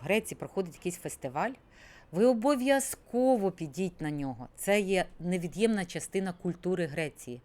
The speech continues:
Повірте, якщо у вас є ще й знайомі греки, і якщо вони кажуть, що десь є фестиваль, підіть туди, і вони вас запрошують. Е, це дух Греції. І я вам пораджу,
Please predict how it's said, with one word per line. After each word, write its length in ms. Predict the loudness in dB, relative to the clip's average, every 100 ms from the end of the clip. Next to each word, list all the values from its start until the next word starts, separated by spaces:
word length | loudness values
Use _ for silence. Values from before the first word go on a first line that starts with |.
| -10 -6
Повірте, 480 | 0 0 0 -8 -8
якщо 340 | -4 -2 0 2
у 40 |
вас 220 | 2 0
є 100 | -2
ще 160 | 0 -4
й 40 |
знайомі 380 | -2 -2 -2 -2
греки, 420 | 0 0 0 -10 -12 -18 -18 -18 -2
і 80 | 2
якщо 360 | 2 2 2
вони 220 | 2 0 2
кажуть, 360 | 2 2 0
що 100 | -4
десь 260 | -2 -2 0
є 100 | -2 -2
фестиваль, 520 | -6 -4 -2 0 0 -2 -12 -20 -20 -20 -20 -20 -2
підіть 520 | 0 0 0 -2 -2
туди, 260 | -6 -6 -6 -6
і 100 | -4
вони 220 | 2 2
вас 180 | 2 2
запрошують. 800 | -2 -2 -2 -2 -4 -6 -8 -12 -16 -14 -12 -14 -10
Е, 120 | -10 -4
це 160 | 0 2
дух 320 | 2 0 2
Греції. 540 | 0 0 -4 -10 -12 -12 -18 -18 -16 -18 -18 -20 -10 -4
І 100 | 4
я 160 | 4
вам 180 | 4 2
пораджу, 460 | 2 2 2 -2